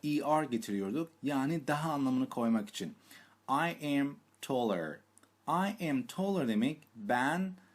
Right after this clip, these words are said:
daha şu, şu kelime daha uzunum. I am taller. Şimdi burada süperlatif yapısında bu dersimizde arkadaşlar en uzun, en anlamını vermek için bu yapıları göstereceğim ben size. I am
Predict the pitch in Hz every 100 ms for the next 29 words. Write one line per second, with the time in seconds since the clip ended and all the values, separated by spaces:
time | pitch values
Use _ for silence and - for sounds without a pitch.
0 | _ _ _ 104 101 127 139 156 175 208
1 | 226 - - 156 - - - _ - -
2 | - 110 123 147 127 127 139 170 180 -
3 | 135 123 131 92 78 - _ _ _ 120
4 | 139 156 160 - 139 120 98 82 78 -
5 | - - - 180 151 190 185 170 - -
6 | 185 165 - 135 - - 131 131 131 120
7 | 113 107 101 90 95 90 98 90 - 147
8 | 170 170 - - - - _ 180 196 190
9 | - 160 123 135 117 92 - 175 196 208
10 | 185 - 147 143 143 139 131 127 120 117
11 | 104 - 175 180 147 156 139 131 113 104
12 | 104 101 92 87 90 87 - 165 175 180
13 | - - - _ 143 160 160 170 156 156